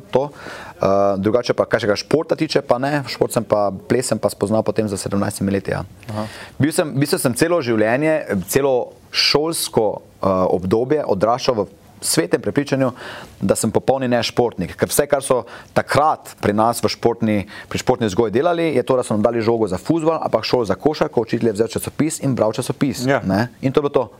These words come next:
Speaker 1: ne. Torej pač noben od teh športov mene ne nagovori,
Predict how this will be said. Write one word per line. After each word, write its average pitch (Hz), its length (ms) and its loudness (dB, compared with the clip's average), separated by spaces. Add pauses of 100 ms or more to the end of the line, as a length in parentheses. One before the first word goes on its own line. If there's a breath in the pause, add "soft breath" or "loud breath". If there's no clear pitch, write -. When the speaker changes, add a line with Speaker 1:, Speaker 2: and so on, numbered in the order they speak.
Speaker 1:
ne. 98 220 -2 (800 loud breath)
Torej 151 200 2
pač - 240 -2 (400)
noben 135 600 2
od 107 40 -4
teh 110 140 0
športov 113 320 0
mene 107 180 4
ne 110 140 2
nagovori, 107 560 0